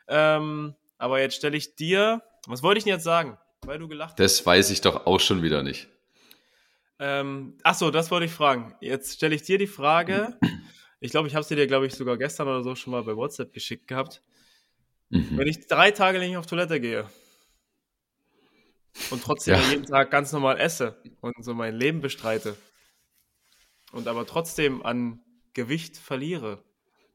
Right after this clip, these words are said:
Speaker 1: wohin?
Speaker 2: <laughs> Meinst, meinst du, wo es abgeblieben ist?
Speaker 1: Wo ist, wo ist, wo ist das Essen abgeblieben?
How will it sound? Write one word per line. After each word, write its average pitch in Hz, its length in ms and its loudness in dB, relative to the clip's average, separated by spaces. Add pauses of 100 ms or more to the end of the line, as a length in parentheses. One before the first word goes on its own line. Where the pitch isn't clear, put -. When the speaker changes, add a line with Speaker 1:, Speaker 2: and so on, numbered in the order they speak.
(1900)
Speaker 1:
wohin? 135 360 -8 (1040)
Speaker 2:
<laughs> - 760 2
Meinst, 92 340 2
meinst 98 280 4
du, 98 60 0
wo 107 80 4
es 104 120 4
abgeblieben 95 540 2
ist? - 200 -8 (220)
Speaker 1:
Wo 120 160 -16
ist, - 240 -16
wo 131 80 -10
ist, - 260 -16
wo 131 140 -6
ist 127 120 -12
das 123 120 -12
Essen 123 180 -10
abgeblieben? 117 480 -12